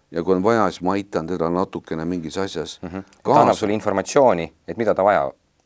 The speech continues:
Speaker 2: vajada võiks.
Speaker 1: Jaa, loomulikult, loomulikult. Ja loomulikult, äh, on see nagu koostöö. Et ma näen, kui ma
Speaker 2: Mhm.
Speaker 1: kasutan seda, siis ma näen, kuidas see mõjutab, eks ole, mida see
Speaker 2: Mhm.
Speaker 1: toob endaga kaasa või ei mõju üldse.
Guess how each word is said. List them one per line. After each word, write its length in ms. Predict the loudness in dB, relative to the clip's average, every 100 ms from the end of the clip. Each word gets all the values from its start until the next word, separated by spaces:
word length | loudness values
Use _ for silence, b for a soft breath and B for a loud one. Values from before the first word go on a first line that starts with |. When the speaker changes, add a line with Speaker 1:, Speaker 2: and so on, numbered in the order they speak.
| 2
Speaker 2:
vajada 280 | 4 4 0
võiks. 260 | -2 2
Speaker 1:
Jaa, 220 | 4 6 6
loomulikult, 600 | 4 2 -2 -6 -6 -12 -2
loomulikult. 540 | 0 2 0 -4 -6 b b b b
Ja 180 | 6 6 6 6 6 6 6
loomulikult, 680 | 6 6 2 0 0 2
äh, 880 | 4 4 4 2 0 -2 -4 -4 -6 -10 -16 _ _ _ _ -2
on 100 | 0
see 140 | 0 -4 -4
nagu 160 | -2 -2
koostöö. 460 | 2 0 0 -12 -16 _ _ _ _ _
Et 140 | -6 0
ma 80 | 2
näen, 140 | 2
kui 80 | 0
ma 60 |
Speaker 2:
Mhm. 80 | 0
Speaker 1:
kasutan 340 | -2 -2 -4 -2
seda, 260 | -2 -2
siis 80 | -2
ma 60 | -4
näen, 60 | -2
kuidas 180 | -4 -4
see 100 | -2
mõjutab, 500 | 0 0 -2 -6 -6
eks 180 | -6 -2
ole, 120 | 0
mida 200 | 0 -2
see 180 | -2 -2
Speaker 2:
Mhm. 120 | -4 -10 b b _ 4
Speaker 1:
toob 260 | 6 6
endaga 300 | 4 4 2
kaasa 480 | 2 4 4 4 4
või 220 | 2 4 2
ei 80 | 2
mõju 280 | 2 2 0
üldse. 320 | -2 -12